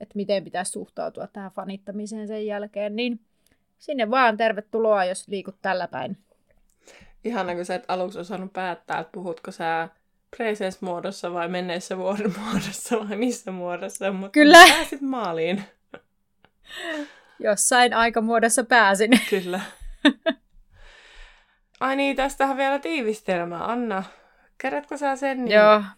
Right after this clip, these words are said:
Speaker 2: päästään sitten tähän lukuun kolmekymmentäkuusi.
Speaker 1: Joo, että päästään edes tässä jotenkin alkuun.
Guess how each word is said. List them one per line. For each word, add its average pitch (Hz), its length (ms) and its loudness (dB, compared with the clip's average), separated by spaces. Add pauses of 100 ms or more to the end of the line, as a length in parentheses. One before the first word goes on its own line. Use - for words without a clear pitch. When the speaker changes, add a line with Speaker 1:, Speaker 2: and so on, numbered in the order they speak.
Speaker 2:
päästään 214 400 -8
sitten 208 300 -10
tähän 202 180 -6
lukuun 190 300 -8
kolmekymmentäkuusi. 165 1000 -8 (1160)
Speaker 1:
Joo, 170 300 -2
että 175 180 -12
päästään 180 460 -6
edes 170 180 -16
tässä - 260 -16
jotenkin 165 400 -14
alkuun. 226 720 4